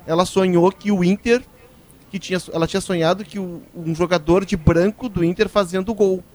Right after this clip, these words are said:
né? E esse jogador seria o, o Vargas. E ela diz pro, pra, pro, mas ela não diz o nome do jogador, ela não tinha a visão do jogador. É, depois que ela veio, né, complementar a informação, mas ela disse, ó, o Inter tava de branco.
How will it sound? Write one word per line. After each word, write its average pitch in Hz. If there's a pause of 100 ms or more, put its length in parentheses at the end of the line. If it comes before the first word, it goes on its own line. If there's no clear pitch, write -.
(400)
né? 107 (400)
E 131
esse 143
jogador 151
seria 165
o, 156 (140)
o 156
Vargas. 147 (760)
E 190
ela 202
diz 214
pro, 160
pra, 131
pro, 131
mas 147
ela 165
não 170
diz 165
o 190
nome 180
do 175
jogador, 175
ela 123
não 127
tinha 147
a 143
visão 147
do 143
jogador. 147 (520)
É, 135 (140)
depois 135
que -
ela 143
veio, 143
né, 117 (180)
complementar 131
a -
informação, 139
mas 151
ela 185
disse, 220
ó, 190
o 147
Inter 147
tava 160
de 156
branco. 165